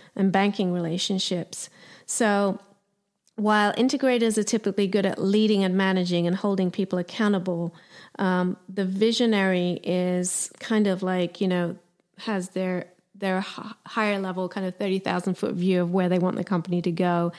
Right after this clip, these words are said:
and often comes up with, you know, innovative ideas, ways to, uh, make the company,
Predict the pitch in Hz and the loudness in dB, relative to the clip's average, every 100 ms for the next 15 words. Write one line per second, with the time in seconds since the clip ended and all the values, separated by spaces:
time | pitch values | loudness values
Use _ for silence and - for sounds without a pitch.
0 | - - - 220 208 262 226 208 220 208 | -14 -14 -2 2 2 2 2 2 4 4
1 | 196 185 - 185 175 175 196 180 170 - | 4 0 0 0 2 2 2 2 0 2
2 | 220 202 190 185 185 185 175 214 220 208 | 4 4 2 2 2 2 2 2 2 2
3 | 208 202 - - - - - 202 185 - | 2 0 -4 -12 -20 -12 0 2 2 0
4 | - 208 180 175 - - 175 - - - | 0 2 2 2 0 -2 -2 -4 -6 -12
5 | _ - 196 196 190 - - _ _ _ | _ -4 0 0 -2 -10 -16 _ _ _
6 | _ _ _ _ - 202 233 196 196 190 | _ _ _ _ -8 -2 0 2 2 2
7 | 185 - | 0 -2